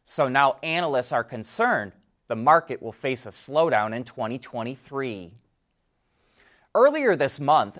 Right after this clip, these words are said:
Sylvain Filippi, the head of Formula E team Envision Racing, said he sees E Vs reaching cost parity with I C Es by twenty twenty-five or twenty twenty-six.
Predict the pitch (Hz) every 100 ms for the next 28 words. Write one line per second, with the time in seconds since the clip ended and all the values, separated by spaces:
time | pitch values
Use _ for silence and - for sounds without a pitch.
0 | - - - 254 285 254 220 - 160 139
1 | 175 - 98 101 _ - - 165 147 117
2 | 170 156 151 127 120 - 156 151 156 156
3 | 170 131 107 143 143 101 127 214 - 107
4 | 107 120 _ _ _ - 220 190 - 262
5 | 294 - 180 151 - - 185 147 220 156
6 | 117 147 147 139 117 135 127 - - 170
7 | 180 147 120 110 104 - 175 247 262 -
8 | 127 123 120 196 - _ _ - 277 -
9 | 151 147 151 139 135 127 104 120 214 -
10 | 143 123 127 - 156 165 247 269 277 -